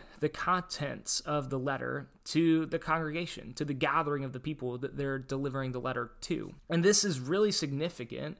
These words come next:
when we interpret Paul's letter to the Romans. So, uh, we've already talked about it. Paul's letter to the Romans has sixteen chapters. And at the start of the sixteenth chapter, he writes this, "I commend to you our sister Phoebe,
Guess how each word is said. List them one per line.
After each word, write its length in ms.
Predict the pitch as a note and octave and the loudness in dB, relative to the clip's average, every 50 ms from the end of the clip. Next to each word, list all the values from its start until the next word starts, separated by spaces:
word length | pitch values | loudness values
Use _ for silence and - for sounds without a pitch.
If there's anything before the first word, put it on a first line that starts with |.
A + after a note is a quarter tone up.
| - | -2
when 220 | - D#3 E3 E3+ E3 | 2 4 4 6 6
we 180 | E3+ E3+ E3 | 6 6 4
interpret 680 | D#3 D#3 C3+ - F3 F3 E3+ - D#3+ D3+ C#3+ - - - | 4 2 2 2 2 2 2 2 2 2 2 -2 -6 -2
Paul's 400 | - D#3 D#3 D#3 D3+ C#3+ B2 B2+ | 2 4 6 6 6 4 2 2
letter 320 | C#3+ C#3+ D3 C#3 C3 B2+ | 2 2 2 2 0 -2
to 140 | - - B2+ | -2 -4 -4
the 80 | B2+ | -4
Romans. 560 | B2 B2+ C3+ C#3 C3+ - - - - - - - - _ | -2 -2 -4 -6 -6 -10 -12 -12 -10 -10 -10 -12 -8 _
So, 200 | - - F3 F3 | 6 8 8 8
uh, 240 | - - F#3+ F#3 F3 | 8 6 2 2 4
we've 160 | D3+ E3+ E3 | 6 8 8
already 180 | F#3+ G3+ G3+ - | 8 8 6 4
talked 220 | - C#3+ C3 B2 | 2 0 -2 -2
about 220 | A#2 A#2+ A#2 B2 | -2 -2 0 0
it. 140 | D3 D3+ - | 0 -2 -2
Paul's 440 | - - D#3+ E3+ E3+ E3+ F3 D#3+ C#3 | 2 4 6 6 8 6 4 2 2
letter 220 | C#3+ D3+ D#3 D#3 | 4 4 4 4
to 100 | D#3 - | 2 0
the 100 | D3 D3+ | -2 -2
Romans 340 | C#3+ C3 B2+ B2+ B2+ B2+ - | 0 0 0 0 -2 -4 -4
has 100 | C3+ B2+ | -4 -2
sixteen 480 | - - D3+ C3 - - - - C3+ B2+ | -2 -2 -2 -4 -4 -6 -4 -4 -4 -4
chapters. 680 | - - - - - - - - - - - - - - - | -4 -6 -8 -10 -10 -10 -12 -12 -10 -6 -4 -4 -4 -4 0
And 100 | D3 D#3 | 2 2
at 200 | D#3 D3 - - | 2 2 2 0
the 80 | D#3+ | 2
start 460 | - - - - F#3 G3+ A3 G#3+ - | 2 4 4 6 6 6 6 4 2
of 100 | F3 E3+ | 0 0
the 80 | D#3+ D#3+ | 0 2
sixteenth 760 | - - - - F#3 - - - - - F3 E3 - - - | 4 4 4 4 4 2 0 -2 -2 -2 -4 -4 -4 -8 -8
chapter, 480 | - - C#3+ C3+ - - - G2 - - - - _ | -6 -6 -6 -6 -8 -12 -14 -14 -14 -14 -18 -6 _
he 100 | - E3+ | 4 6
writes 260 | E3 E3+ E3 - - | 6 6 6 4 2
this, 280 | E3 C3+ - - - - - - - - | 0 2 2 0 -2 -4 -8 0 6 6
"I 80 | E3+ | 6
commend 420 | E3+ - F3+ E3+ E3+ F3+ G3+ G#3+ G3+ | 6 6 4 2 2 2 2 0 0
to 100 | - E3+ | -2 -2
you 280 | C#3+ D#3+ F3+ F#3+ F#3 | 0 0 0 0 0
our 160 | - D3+ D#3 C#3 | 2 0 0 0
sister 440 | - - - C#3+ - - - E3 | 0 0 0 0 0 2 2 0
Phoebe, 580 | D3+ - - - D#3 D3+ C3+ B2+ A#2+ - - C3+ | 0 -2 -2 -4 -2 -2 -2 -4 -6 -8 -10 -12